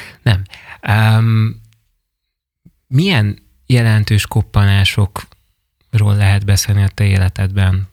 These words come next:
hogyha ki kéne mondjuk emelni, nem is azt mondom, hogy hármat, de mondjuk egy-kettőt, ami miatt az em-, az ember tudja ezt a kicsit, és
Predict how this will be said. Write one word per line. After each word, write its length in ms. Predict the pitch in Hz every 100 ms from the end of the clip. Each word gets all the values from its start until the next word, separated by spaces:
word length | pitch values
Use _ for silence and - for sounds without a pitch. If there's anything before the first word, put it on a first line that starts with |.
| _ -
hogyha 200 | - -
ki 120 | 120
kéne 220 | - 98
mondjuk 300 | 92 95 -
emelni, 580 | 95 92 92 92 98 - _ _ _ -
nem 100 | 117
is 80 | -
azt 100 | -
mondom, 180 | 101 98
hogy 100 | -
hármat, 460 | 104 95 95 90
de 120 | -
mondjuk 440 | 98 98 98 - - _ _ _ _ -
egy-kettőt, 760 | 98 - 95 - - 98 - - - - _ _ _ _ _ _ _
ami 180 | 113 104
miatt 540 | 107 107 104 - - -
az 120 | 107
em-, 160 | 107 104
az 240 | 120 120
ember 260 | 135 120 104
tudja 280 | 127 104 101
ezt 160 | -
a 40 | -
kicsit, 340 | 110 - -
és 260 | 98 -